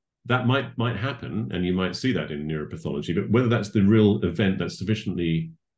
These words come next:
proximal to the beginning of the disease to e-, either be therapeutically tractable or to really explain the disease, I think is another matter.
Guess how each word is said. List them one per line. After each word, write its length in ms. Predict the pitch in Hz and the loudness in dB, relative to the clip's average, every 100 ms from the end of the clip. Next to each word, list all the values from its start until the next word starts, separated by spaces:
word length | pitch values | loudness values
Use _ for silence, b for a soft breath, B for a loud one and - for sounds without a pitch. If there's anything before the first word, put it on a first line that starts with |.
| _ _ | _ _
proximal 460 | 117 113 - 78 80 | -2 0 -2 -4 -2
to 60 | |
the 60 | 80 | -2
beginning 360 | 82 101 104 | 2 4 4
of 40 | - | 2
the 60 | |
disease 400 | 69 76 76 76 | -2 -4 -4 -4
to 180 | - 92 | -6 -2
e-, 100 | 98 - | -2 0
either 220 | 90 85 | -2 0
be 180 | 87 82 | -2 0
therapeutically 540 | 101 85 - 87 - | 0 0 -2 -6 -8
tractable 500 | - 87 - 82 82 | -6 -6 -6 -6 -2
or 180 | 90 87 | -2 -2
to 120 | 95 | -2
really 160 | 90 92 | 0 0
explain 560 | - - 98 104 80 | -4 -4 0 2 2
the 80 | 67 | -2
disease, 480 | 64 64 67 80 80 | -8 -8 -6 -2 -2
I 100 | 87 | -2
think 200 | 82 87 | -2 -2
is 80 | 82 | -2
another 400 | 90 82 82 80 - | -2 0 -2 -4 -4
matter. 380 | 95 92 69 | -2 -2 -8